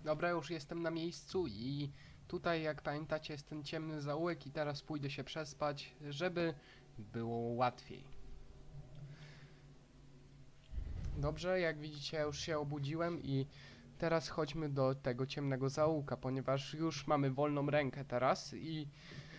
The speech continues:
tak, i to jest, mi się wydaje, że taki szpital Giere-, Giere, opustoszały.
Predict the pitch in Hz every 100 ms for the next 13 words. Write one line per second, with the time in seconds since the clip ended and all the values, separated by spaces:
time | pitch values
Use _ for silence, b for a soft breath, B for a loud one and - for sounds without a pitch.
0 | B - 147 123 - - 156 - 214 254
1 | 262 - - - - - 190 - - 190
2 | 190 185 - 170 - 160 143 - - -
3 | - - - 214 - 110 104 - - 127
4 | 113 120 113 117 117 - 131 131 131 123
5 | 117 123 - - - - - - - -
6 | 131 - 131 135 127 117 131